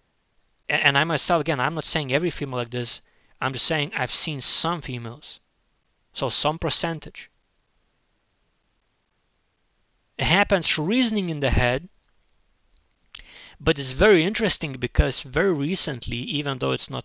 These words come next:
not that area, but other area, what I realized that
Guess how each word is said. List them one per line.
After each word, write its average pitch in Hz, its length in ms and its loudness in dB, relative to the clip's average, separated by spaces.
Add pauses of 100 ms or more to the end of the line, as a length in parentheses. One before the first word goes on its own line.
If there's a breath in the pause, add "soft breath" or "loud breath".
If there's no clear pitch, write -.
(140)
not 127 240 -8
that 139 240 0
area, 113 320 -4
but 113 260 -10
other 147 220 2
area, 113 340 -4 (1080 loud breath)
what 151 280 -2
I 165 140 4
realized 127 640 0 (4000 loud breath)
that 127 600 0